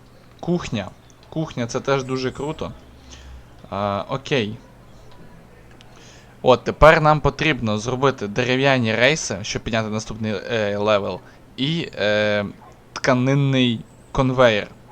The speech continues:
Якось так. Це круто, що ми це, а, ми можемо вже щось вивчити. Давайте щось вивчимо. Ферма, фермінг. Так, так, так, так, так, так. Це дуже добре. Це надзвичайно добре.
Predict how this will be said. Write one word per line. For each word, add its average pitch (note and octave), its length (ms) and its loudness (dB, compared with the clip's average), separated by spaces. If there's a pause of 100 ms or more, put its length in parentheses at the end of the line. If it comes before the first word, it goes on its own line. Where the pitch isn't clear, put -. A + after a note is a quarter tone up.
(340)
Якось A2 280 -4
так. - 260 -2 (840)
Це D#3 160 0
круто, C#3+ 460 -2 (120)
що - 220 -10
ми B2 100 -2
це, A#2 200 -6
а, B2 180 0
ми A2+ 140 0
можемо A#2+ 220 -2
вже B2 100 -4
щось A#2+ 200 -8
вивчити. A#2+ 520 -4 (200)
Давайте G#2 460 -4
щось A2+ 220 -12
вивчимо. A2 380 -8 (360)
Ферма, C#3 580 2
фермінг. A#2+ 640 -2
Так, - 260 -8
так, B2+ 180 -12
так, - 200 -12
так, - 180 -8
так, - 200 -8
так. - 240 -8 (240)
Це B2+ 140 -6
дуже A#2+ 280 -4
добре. A2 400 -4 (260)
Це A2+ 200 -4
надзвичайно A2 840 -2
добре. F#2 360 -10